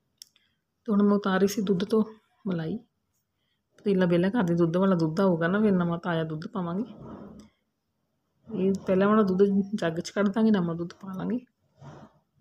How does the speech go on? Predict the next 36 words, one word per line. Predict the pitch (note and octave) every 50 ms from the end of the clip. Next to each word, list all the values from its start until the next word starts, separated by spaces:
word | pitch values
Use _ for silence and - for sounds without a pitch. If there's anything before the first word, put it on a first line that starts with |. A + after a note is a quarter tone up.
| _ _ _ _ _ _ _ _ _ _ _ _ _ _ _ _ _ - - - _ _ _
ਤੇ | _ G#3
ਜਿਹੜੇ | G3+ A#3+
ਪਤੀਲੇ | A3 B3+ - C4 A#3 A3 A#3
'ਚ | A3+
ਸਾਈਡ | A3+ A3+ - A3+ A3 G3
'ਤੇ | G3+ - A3
ਮਲਾਈ | A3 G#3 G#3 G3+ G3 G3+
ਬਚੀ | G3+ G3+ G3+ - G3+
ਹੁੰਦੀ | G3+ G3+ G3 G3+
ਹੈ | G#3
ਨਾ, | A3+ B3 - - _ _ _ _ _ -
ਉਹ | - F#3 F3+
ਵੀ | F3+ G#3
ਕੁਰਚ | G#3 - A3+ A3 - -
ਲਾਂਗੇ | F#3+ F#3 F3+ F#3
ਅੱਛੀ | G3+ G3 - G#3+
ਤਰ੍ਹਾਂ | - F#3+ F#3+ F#3+
ਤਾਂ | F#3+ A#3+
ਕਿ | A3+ - G#3
ਵੇਸਟ | F#3+ G#3 G#3 G#3+ G#3+ - C4
ਨਾ | C4+ A#3 G3+
ਜਾਵੇ | E3+ D#3 D#3+ F3+
ਬਿਲਕੁਲ | F#3+ F#3 E3 - - G3+ F#3 F#3+
ਵੀ | A3
ਨਾ। | A3+ B3+ C#4+
ਲੇਡੀਜ਼ | C#4 B3 F#3+ F#3 G3+ G#3 - - - - - -
ਬਿਲਕੁਲ | G#3+ F#3+ G3 - - _ - B3+ C4 C4 B3+
ਵੇਸਟ | A#3 A3 A3 A3 A3+ - - -
ਨਹੀਂ | B3 A3
ਕਰਦੇ | F3+ E3 D#3+ E3 F#3
ਕਿਚਨ | F#3 - A3 - G#3 G#3
'ਚ | G#3
ਕੋਈ | G#3 - G#3 A#3 B3
ਚੀਜ਼ | A#3+ - A#3+ A3 G3 -
ਆ | D#3+ C#3+
ਜਾਏ। | - - -